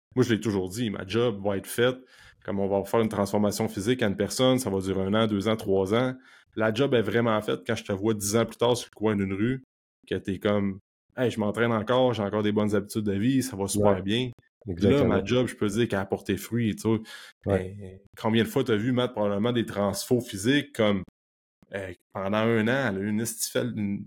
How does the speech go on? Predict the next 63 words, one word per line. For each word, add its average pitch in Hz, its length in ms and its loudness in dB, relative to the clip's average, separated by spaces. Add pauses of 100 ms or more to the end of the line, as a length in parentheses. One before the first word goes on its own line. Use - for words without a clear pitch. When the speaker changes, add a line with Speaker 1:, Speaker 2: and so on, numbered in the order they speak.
(100)
Speaker 1:
Christie - 320 -6
de 131 60 -6
belle 127 160 4
transformation 113 580 0
physique, 139 320 -2
c'est 98 180 -6
beau 123 180 0
sur 117 180 -6
Instagram, 110 720 -2 (380)
tu - 120 -10
la 104 100 0
revois 107 220 0
huit 123 180 -4
ans 135 100 0
plus - 120 -12
tard, 147 220 2
t'es 98 120 -8
comme, « 113 300 -4 (440)
Il - 40 -16
me 117 60 -12
semble 320 280 2
que 92 60 6
Speaker 2:
Mhm. 90 60 0
Speaker 1:
t'avais 101 180 4
eu 113 60 4
une 117 100 2
transfo, 98 520 -2
toi, 107 140 -4
v'là 92 180 -4
sept - 280 -4
ans, 165 180 2
mais 98 140 0
là, 131 200 2
on 95 140 -6
dirait 101 260 -4
que - 100 -16
c'est - 160 -8
revenu 101 480 -4
pire 147 220 -4
qu'avant, 110 320 2
Speaker 2:
Ouais. 90 160 2
Speaker 1:
tu 90 60 -4
sais. » 208 60 -8 (540)
La 101 160 -6
job, 131 220 2
est 104 80 2
tu 104 160 -6
vraiment 104 360 0
faite ? 180 220 -6 (460)
Puis - 80 -16
faut - 120 -6
faire, 190 340 0
puis 110 340 -6 (140)
ça - 140 -8
me 107 60 -4
fait 160 100 4
penser 170 260 0
à 185 40 2
de - 60 -6
quoi 175 140 2
aussi, 117 240 -4
c'est - 160 -6
que 98 340 0